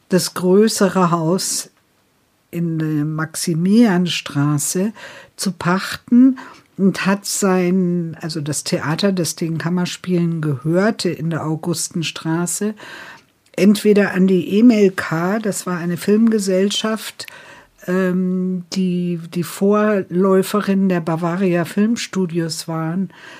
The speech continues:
verkauft oder verpachtet. Das, äh, weiß ich so gerade nicht genau, aber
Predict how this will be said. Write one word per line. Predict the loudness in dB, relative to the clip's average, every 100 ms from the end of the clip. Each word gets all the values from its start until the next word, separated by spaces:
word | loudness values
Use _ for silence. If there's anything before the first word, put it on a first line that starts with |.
| -20
verkauft | -8 -6 -4 -4 -2 0 0 -2 -10 -12 0
oder | 4 4
verpachtet. | 2 -2 -2 -2 -2 -4 -6 -6 -18 -20 _ -6
Das, | -4 -4 -6 -10 -14 -18 -12
äh, | -8 -6 -6 -6 -8 -8
weiß | -4 -2 -2 -6
ich | -8 -10
so | -8 -6 -6 -8 -14 -20 _
gerade | -12 -8 -6 -2
nicht | 2 2 0 -2
genau, | 0 2 2 0 -2 -6 -16 -20 -10
aber | -4 0 2 0